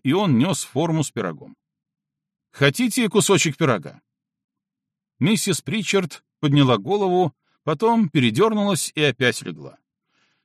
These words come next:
«Нет, спасибо», — сказала она. «Очень любезно с вашей стороны, что вы обо мне вспомнили, но пирог не могу». Эллиот обращался со мной как с королевой, Эллен.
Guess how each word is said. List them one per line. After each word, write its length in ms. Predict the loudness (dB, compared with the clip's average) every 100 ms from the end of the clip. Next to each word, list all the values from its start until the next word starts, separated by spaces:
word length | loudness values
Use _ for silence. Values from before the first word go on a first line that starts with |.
| _
«Нет, 340 | 2 4 4 2
спасибо», — 640 | -2 -2 0 -4 -6 -6
сказала 460 | -8 -8 -8 -8 -10
она. 320 | -14 -18 -20 _ _ _ 2
«Очень 400 | 2 4 2 2
любезно 520 | 2 2 2 2 0
с 100 | 0
вашей 260 | -2 -2
стороны, 500 | -6 -4 -2 -2 -2
что 240 | -2 -4 -2
вы 140 | -2
обо 240 | -2 0 2
мне 160 | 2
вспомнили, 720 | 0 -6 -4 -2 -2 -2 -6 -8 _ 0
но 200 | 2 2
пирог 640 | 0 0 0 -2 -6 -20 _ _
не 160 | 2 2
могу». 380 | 2 -2 -12 -20 _ _ _ _ _ _ _ _ _ _ _ _ _ 0
Эллиот 580 | 4 4 2 0 -2 -2
обращался 800 | 0 0 0 -2 -2 -2 -4 -2
со 120 | 0
мной 280 | 0 0 -2
как 180 | -4
с 80 | -4
королевой, 640 | -2 2 2 4 4 2 -2
Эллен. 340 | -6 -10 -18